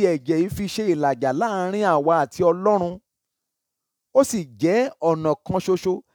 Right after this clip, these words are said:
tí gbogbo ìran ènìyàn lè gbà láti lè dé ọ̀dọ̀ Ọlọ́run. Torí pé nígbà tó bá yá pinpinpin á pin, á kúrò ńbí báyìí. Àjòjì nílé ayé, ọ̀run ni ilé wa. Ṣùgbọ́n ọ̀run wo lo wá fẹ́ lọ?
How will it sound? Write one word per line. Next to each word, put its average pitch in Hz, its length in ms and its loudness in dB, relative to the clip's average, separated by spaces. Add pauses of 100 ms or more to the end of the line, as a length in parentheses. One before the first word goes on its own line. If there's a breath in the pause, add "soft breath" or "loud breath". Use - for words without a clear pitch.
(280)
tí 262 180 -2 (180)
gbogbo 190 460 2
ìran 175 340 4
ènìyàn 156 380 -4
lè 247 160 2
gbà 127 180 -4 (460)
láti 214 180 -4
lè 143 160 -2
dé 117 180 -2
ọ̀dọ̀ 156 320 6
Ọlọ́run. 160 380 2 (960)
Torí 202 160 -2
pé - 140 -2
nígbà 233 260 2
tó 160 120 -8
bá 190 140 0
yá 196 160 0
pinpinpin 170 580 -6
á 196 140 -2
pin, 175 260 -4 (460)
á 226 180 -2
kúrò 208 360 0
ńbí 180 200 -6
báyìí. 160 340 2 (1040)
Àjòjì 135 520 -2
nílé 170 260 -2
ayé, 170 240 2 (800)
ọ̀run 127 360 2
ni 135 100 -4
ilé 139 220 0
wa. 123 180 0 (1160)
Ṣùgbọ́n 160 360 -2
ọ̀run 160 360 2
wo 180 100 6
lo 185 100 4
wá 196 100 6
fẹ́ 208 220 2
lọ? 180 140 0